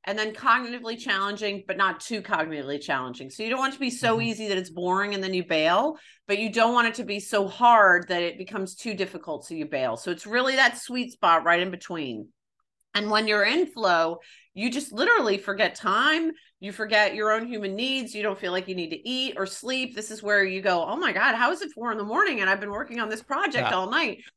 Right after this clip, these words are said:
Speaker 1: So that kind of thing. So one of the challenges, if flow becomes too deep, then you may not notice wonder. But if it's sort of like, it's just in that right zone, then it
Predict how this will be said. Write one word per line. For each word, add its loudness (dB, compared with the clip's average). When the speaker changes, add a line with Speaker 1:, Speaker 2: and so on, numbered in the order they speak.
Speaker 1:
So 0
that 4
kind 0
of -4
thing. -6
So -2
one 0
of 0
the -2
challenges, 2
if -6
flow 0
becomes -6
too -4
deep, -6
then -2
you -4
may 0
not 4
notice -4
wonder. -4
But -6
if -6
it's -10
sort 4
of 2
like, 4
it's -6
just -2
in -6
that 0
right 2
zone, 0
then -2
it -2